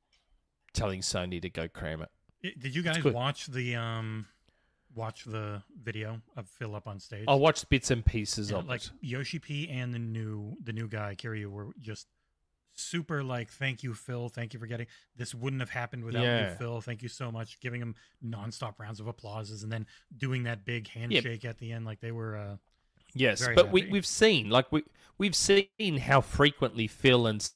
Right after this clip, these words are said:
Speaker 1: Sarah have been going to Japan.
Speaker 2: Mm-hmm.
Speaker 1: They go to Japan a lot. Um,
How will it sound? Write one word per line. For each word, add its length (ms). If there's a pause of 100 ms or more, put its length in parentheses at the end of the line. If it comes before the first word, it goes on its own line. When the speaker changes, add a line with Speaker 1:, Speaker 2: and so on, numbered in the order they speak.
(120)
Speaker 1:
Sarah 340
have 220
been 140
going 280
to 120
Japan. 440 (300)
Speaker 2:
Mm-hmm. 180 (720)
Speaker 1:
They 180
go 220
to 80
Japan 560 (120)
a 120
lot. 640 (1300)
Um, 560